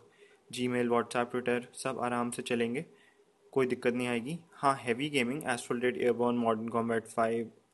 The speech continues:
Avengers, ये सब गेम्स आप, अ, लो ग्राफिक सेटिंग पे ही खेल पाएंगे। अ,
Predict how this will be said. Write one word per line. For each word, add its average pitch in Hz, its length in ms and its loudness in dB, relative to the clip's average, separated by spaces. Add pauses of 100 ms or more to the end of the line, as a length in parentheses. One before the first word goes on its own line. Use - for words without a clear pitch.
Avengers, 113 520 2 (380)
ये 135 140 0
सब 131 200 -2
गेम्स 131 380 -4 (320)
आप, 120 320 2
अ, 120 40 2
लो 123 320 6
ग्राफिक 127 300 4
सेटिंग 113 300 -2
पे 113 100 -4
ही 131 180 -6
खेल 120 220 0
पाएंगे। 113 380 -2
अ, 180 80 -12